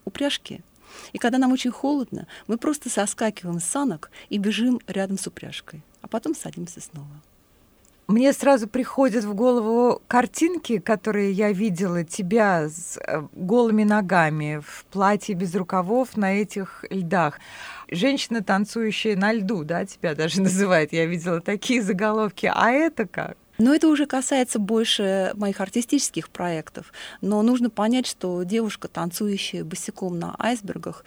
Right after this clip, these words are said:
Speaker 1: это не моя выдумка, а это всё идёт из старых арктических мифов и легенд, на которых я выросла в детстве, которые рассказывали мне мои дедушки, потому что они все произрастают из того времени, когда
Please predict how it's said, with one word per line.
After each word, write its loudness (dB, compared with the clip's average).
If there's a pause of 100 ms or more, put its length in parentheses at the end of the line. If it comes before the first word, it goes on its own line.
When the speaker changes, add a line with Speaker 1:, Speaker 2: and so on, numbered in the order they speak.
(300)
Speaker 1:
это 0
не 0
моя -2
выдумка, -4
а -4
это -6
всё -2
идёт -4
из -6
старых -2 (260)
арктических -6
мифов -2
и -6
легенд, -4
на -8
которых -10
я -6
выросла -8
в -10
детстве, -8
которые -12
рассказывали -8
мне -10
мои -10
дедушки, -6 (340)
потому -2
что -4
они 2
все -2
произрастают -2
из -8
того -8
времени, -2 (260)
когда -2